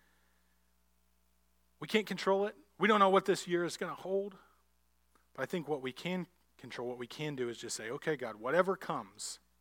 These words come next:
I wanna ask the question, what is this teaching me about who you are? What is this teaching me about what it means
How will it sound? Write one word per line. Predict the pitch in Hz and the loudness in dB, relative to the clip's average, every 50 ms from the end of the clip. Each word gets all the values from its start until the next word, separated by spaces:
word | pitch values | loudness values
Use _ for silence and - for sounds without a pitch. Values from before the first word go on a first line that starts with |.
| _ _ _ _ _ _ | _ _ _ _ _ _
I | - 127 | -6 -4
wanna | 151 151 | -4 0
ask | 151 151 147 - | 0 -2 -2 -2
the | - 135 | -4 -6
question, | - - 120 101 - - - 104 98 104 _ _ _ _ _ _ _ _ _ _ _ _ _ _ _ _ _ _ _ _ _ _ _ _ | -6 -6 -12 -10 -10 -12 -14 -16 -18 -20 _ _ _ _ _ _ _ _ _ _ _ _ _ _ _ _ _ _ _ _ _ _ _ _
what | 127 147 165 180 | 0 2 4 4
is | 180 143 | 4 2
this | 151 131 - | 0 -4 -4
teaching | - 147 123 - 127 117 | -4 -6 -8 -8 -10 -12
me | 117 117 | -12 -12
about | 107 113 107 104 - | -10 -10 -10 -10 -10
who | - | -14
you | 113 104 101 | -14 -14 -12
are? | 95 87 85 87 - - _ _ | -10 -10 -10 -12 -14 -20 _ _
What | 127 120 127 147 170 180 | -18 -12 -4 -2 0 2
is | 175 151 - | 2 0 0
this | - 117 - | -4 -6 -8
teaching | - - 131 113 - 117 107 104 | -8 -10 -12 -12 -12 -14 -14 -16
me | 104 101 98 - _ _ _ _ _ _ | -16 -18 -18 -20 _ _ _ _ _ _
about | 117 113 110 101 107 | -6 -4 -4 -4 -6
what | 110 104 | -10 -14
it | 104 104 | -14 -18
means | 113 101 101 98 92 - - | -18 -20 -20 -16 -16 -16 -16